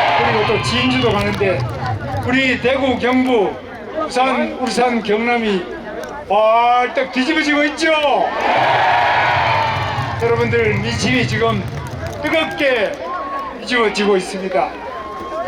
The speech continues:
오늘 제가 전 국민 여러분들께 드리는 호소문을 먼저 낭독하고 그 다음 말씀드립니다. 존경하는 국민 여러분, 내일이면 대한민국의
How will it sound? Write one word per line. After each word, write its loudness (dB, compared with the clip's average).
오늘 2
제가 2
전 2
국민 0
여러분들께 -2
드리는 -4
호소문을 2
먼저 -2
낭독하고 2
그 -6
다음 0
말씀드립니다. -4
존경하는 2
국민 -2
여러분, 0
내일이면 0
대한민국의 0